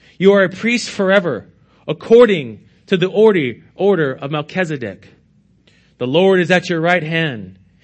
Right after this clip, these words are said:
He will shatter kings in the day of his wrath.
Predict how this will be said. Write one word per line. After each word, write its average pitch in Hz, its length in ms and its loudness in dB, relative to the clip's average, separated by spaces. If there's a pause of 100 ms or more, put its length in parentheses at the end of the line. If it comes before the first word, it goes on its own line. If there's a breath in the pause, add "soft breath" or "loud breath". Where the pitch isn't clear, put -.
(160 soft breath)
He 202 120 2
will 190 120 2
shatter 208 420 2
kings 202 760 -6 (400)
in 190 100 -2
the 180 100 2
day 196 420 4
of 165 100 -2
his 156 160 -4
wrath. 156 600 -6